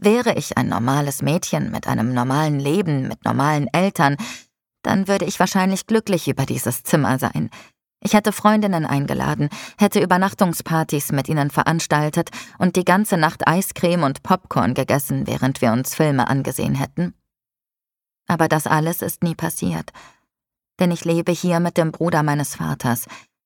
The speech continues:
der die einzige Familie ist, die ich nach dem Brand noch besitze. Und er sieht in mir nicht die Nichte, die ich bin,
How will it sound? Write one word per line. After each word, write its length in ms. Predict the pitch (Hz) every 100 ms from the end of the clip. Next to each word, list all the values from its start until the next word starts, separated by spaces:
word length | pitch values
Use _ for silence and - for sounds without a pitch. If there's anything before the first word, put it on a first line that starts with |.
| _
der 80 | 151
die 140 | 185
einzige 500 | 156 160 151 160 139
Familie 500 | - 139 143 143 143
ist, 300 | - 156 -
die 100 | -
ich 140 | - -
nach 180 | 143 139
dem 220 | 135 131
Brand 360 | - 143 135
noch 200 | 120 123
besitze. 640 | - 139 156 147 - - - - _ _ _ _ _ _ _ _ _ _ - - -
Und 160 | 180
er 100 | 175
sieht 220 | 175 190
in 140 | - 170
mir 160 | 170
nicht 340 | 170 175 - -
die 80 | 156
Nichte, 520 | 160 180 - - -
die 160 | -
ich 240 | - - -
bin, 340 | 143 143 156